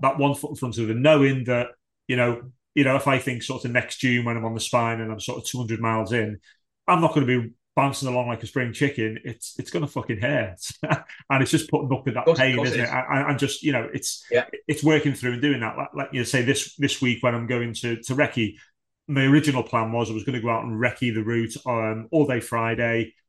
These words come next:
Speaker 1: and then stay in a hotel overnight and come back the next day. And I thought, "Well, no, I'm not gonna do that now. What I'm gonna do is I'm gonna go there on the train on Friday afternoon, start at
Speaker 2: Yeah.
Speaker 1: seven o'clock at night and walk through the night.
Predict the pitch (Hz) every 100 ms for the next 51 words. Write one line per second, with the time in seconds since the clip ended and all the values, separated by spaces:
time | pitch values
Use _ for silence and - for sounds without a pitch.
0 | - 120 113 110 - 120 117 110 117 117
1 | 117 113 113 117 117 117 113 117 110 -
2 | 117 123 127 120 - 147 143 123 - 120
3 | - 135 127 123 _ 156 143 131 143 127
4 | 113 143 117 107 - 110 120 131 123 113
5 | 117 110 117 120 139 143 131 127 117 -
6 | 127 123 120 107 - 120 113 117 - 123
7 | 117 110 104 _ _ _ - - 151 147
8 | - 123 123 127 - 139 127 127 131 110
9 | 110 - 123 123 127 127 - 131 120 151
10 | 160